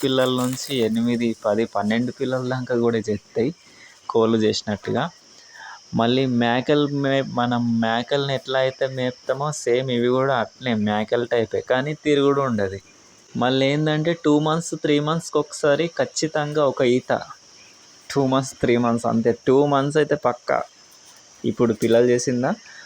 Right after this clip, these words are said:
మళ్ళీ టూ మంత్స్ తర్వాత మళ్ళీ చేత్తది కుందేలు. మస్తు ఉంటుండే. కానీ ఎండాకాలం వచ్చిందంటే ఆ వేడికి, ఆ దగడికి బాగా చచ్చిపోతాయి. నేను మొత్తం పదమూడు కుందేళ్ళు కొనుకొచ్చుకొని వాటిని ఫార్టీ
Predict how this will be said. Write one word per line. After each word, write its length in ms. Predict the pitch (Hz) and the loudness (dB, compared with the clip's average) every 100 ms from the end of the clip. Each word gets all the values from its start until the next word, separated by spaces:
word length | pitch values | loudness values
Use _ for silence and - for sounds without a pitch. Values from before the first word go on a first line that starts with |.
| - | -8
మళ్ళీ 240 | 117 117 123 | -2 0 2
టూ 160 | 120 | 2
మంత్స్ 260 | 117 127 - | 2 0 0
తర్వాత 240 | 123 120 | 2 2
మళ్ళీ 300 | 120 110 120 | 2 2 2
చేత్తది 400 | 131 110 - 101 | 2 0 0 -2
కుందేలు. 420 | 101 107 104 101 104 - - | 0 0 2 0 -2 -10 -6
మస్తు 440 | 113 117 - - 117 | -2 0 -2 -2 0
ఉంటుండే. 540 | 113 123 120 113 104 - - - - - - - | 0 0 0 0 -2 -6 -20 -20 -20 -20 -20 -4
కానీ 240 | 123 120 117 | 0 2 2
ఎండాకాలం 600 | 110 120 120 123 123 117 | 2 2 2 2 2 0
వచ్చిందంటే 720 | 113 - 123 117 113 135 139 | -2 -2 0 0 -2 -2 -4
ఆ 200 | - 117 | 0 0
వేడికి, 600 | 107 110 110 110 - 107 | 2 4 2 0 -2 -2
ఆ 60 | |
దగడికి 540 | 104 104 107 110 110 110 | 0 0 0 0 -2 -4
బాగా 400 | 104 104 107 120 | 0 0 0 0
చచ్చిపోతాయి. 640 | 117 - - 101 - 98 - - - 117 | -2 -4 -6 -6 -6 -10 -12 -20 -12 -4
నేను 560 | 113 107 110 110 107 | -2 0 0 0 0
మొత్తం 460 | 107 107 - 120 117 117 | 0 -2 -2 -2 -2 0
పదమూడు 460 | 107 110 113 113 | 2 2 2 0
కుందేళ్ళు 560 | 110 110 110 120 127 127 | 0 -2 -2 0 0 -2
కొనుకొచ్చుకొని 1160 | 117 113 117 127 - - - 120 127 156 175 165 | -2 -4 -6 -6 -4 -8 -6 -8 -6 -8 -8 -4
వాటిని 440 | 123 113 120 117 117 | -2 -2 -4 -8 -8
ఫార్టీ 960 | - 110 110 - 123 117 113 110 - | -4 0 0 -2 -2 -2 -2 -4 -6